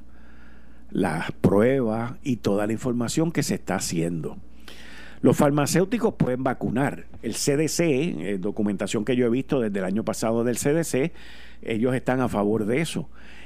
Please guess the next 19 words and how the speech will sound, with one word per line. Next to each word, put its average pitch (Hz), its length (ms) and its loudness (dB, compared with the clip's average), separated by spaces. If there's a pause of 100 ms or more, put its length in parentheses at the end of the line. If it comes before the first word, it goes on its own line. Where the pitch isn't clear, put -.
Y - 140 2
de 135 140 4
lo 127 80 2
que 113 80 -4
estamos 139 340 0
hablando 151 560 2
es 147 300 -2
de 135 160 0
que 120 240 -4
una 214 400 2
vez 120 800 -2 (840)
la 117 200 2
vacunación, 113 800 2
las 101 140 0
vacunas 98 520 0
comiencen 104 600 0
a 107 60 2
llegar 107 500 0
en 107 440 -2